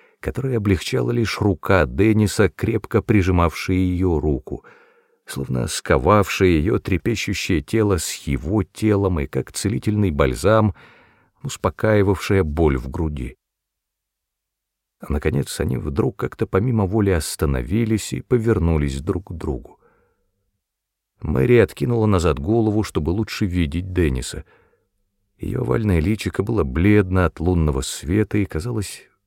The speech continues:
удивительно одухотворённым. Деннис наклонился и поцеловал её.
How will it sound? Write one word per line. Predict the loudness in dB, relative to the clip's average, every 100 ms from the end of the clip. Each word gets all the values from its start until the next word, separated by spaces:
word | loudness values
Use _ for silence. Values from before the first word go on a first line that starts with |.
| _
удивительно | 0 4 4 2 2 2 2
одухотворённым. | 0 -2 -2 -2 -2 -2 -4 -6 -8 -14 _ _ _ _ _ _ _ _ _ _ _
Деннис | -2 0 0 -2
наклонился | -2 0 4 4 4 2 0 0
и | 0 0
поцеловал | -2 -4 -2 -2 0 0 -2 -4
её. | -8